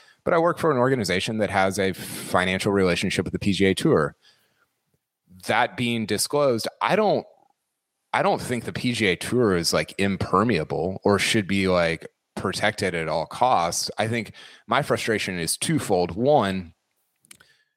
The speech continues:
the way this is all taking place, the way the P G A Tour is being, like, kind of threatened, if you will, it's just, it's a facade. It's not like, it's not,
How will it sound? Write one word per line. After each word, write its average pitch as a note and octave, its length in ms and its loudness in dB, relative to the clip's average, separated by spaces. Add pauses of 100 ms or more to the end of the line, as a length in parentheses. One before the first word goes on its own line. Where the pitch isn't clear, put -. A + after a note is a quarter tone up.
(300)
the G#2 200 -4
way A#2 400 4
this B2 240 0
is A2+ 140 -2
all A2 160 4
taking G#2+ 320 -2
place, G#2 320 0
the G#2 100 0
way G#2 140 2
the G2 100 -2
P A2 160 -4
G G2+ 120 0
A F#2+ 60 2
Tour G2+ 260 0
is F2+ 140 -2
being, F2+ 580 -2
like, F2 440 -2
kind G2 200 -2
of D#2+ 160 -6 (280)
threatened, A2+ 800 -4 (120)
if A#2 180 0
you B2 100 -2
will, B2+ 360 4 (760)
it's A#2 240 0
just, - 520 4 (1040)
it's C#3 160 0
a C3 80 0
facade. - 800 -2 (680)
It's A#2 200 -2
not C#3+ 380 0
like, G2+ 480 0 (460)
it's A#2+ 180 -2
not, D3+ 260 2